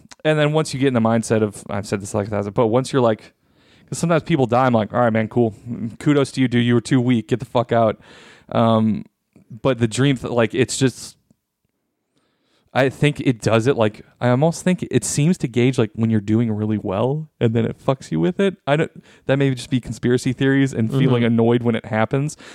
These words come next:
Speaker 1: But, like, I just did, I just went through, right before I came here, I beat a boss, and I scouted the area enough that I could path my way through the boss without fighting a single fight to it. And I was like, "Oh, fuck yeah."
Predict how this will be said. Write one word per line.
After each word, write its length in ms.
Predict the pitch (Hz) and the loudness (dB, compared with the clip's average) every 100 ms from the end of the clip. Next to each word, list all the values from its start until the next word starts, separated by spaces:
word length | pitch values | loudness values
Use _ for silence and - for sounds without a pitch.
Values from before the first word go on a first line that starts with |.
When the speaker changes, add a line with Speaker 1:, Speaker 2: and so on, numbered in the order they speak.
| - | -6
Speaker 1:
But, 80 | 123 | 0
like, 160 | 120 117 | 2 2
I 80 | |
just 240 | 120 120 - | 2 0 0
did, 260 | 127 113 | 0 0
I 140 | - 110 | -2 -2
just 200 | 113 - | 0 -4
went 220 | 117 107 | -4 -4
through, 320 | 113 101 101 - | -4 -6 -8 -4
right 160 | 117 113 | 0 0
before 220 | - 113 | 0 -2
I 40 | |
came 180 | 107 113 | 0 -2
here, 100 | 104 | -2
I 80 | 104 | -4
beat 180 | 101 104 | -2 -4
a 40 | |
boss, 500 | 98 101 107 123 - - - - | -2 0 0 0 -4 -16 -20 -10
and 420 | - 120 117 104 - _ _ _ | -2 0 0 -2 -10 _ _ _
I 120 | 131 113 | -2 0
scouted 640 | - - 113 127 135 120 | -2 -2 0 0 -2 0
the 180 | 127 117 | 0 2
area 280 | 123 131 | 2 2
enough 380 | 107 110 120 - | 0 0 0 0
that 120 | 113 | 0
I 100 | 113 | 0
could 320 | 104 107 101 - | 0 -2 -4 -8
path 340 | 107 117 - | -2 -2 0
my 100 | 117 | 0
way 160 | 110 113 | 2 0
through 140 | 127 | -2
the 100 | 107 | -4
boss 360 | 104 104 120 - | -2 0 0 -2
without 280 | 101 110 - | -6 -6 -2
fighting 280 | 113 113 110 | 0 0 -2
a 40 | |
single 320 | - 113 113 | -4 -2 -2
fight 320 | - 107 135 | 0 -2 -2
to 180 | - 165 | -2 0
it. 140 | 196 - - - | 0 -4 -16 -6
And 80 | 135 | -2
I 60 | 135 | 0
was 120 | 127 | 0
like, 140 | 107 - - - | -2 -4 -14 -4
"Oh, 220 | 170 104 | -2 -2
fuck 340 | - 151 - | -2 -4 -2
yeah." 380 | 135 185 156 104 | -2 0 0 -2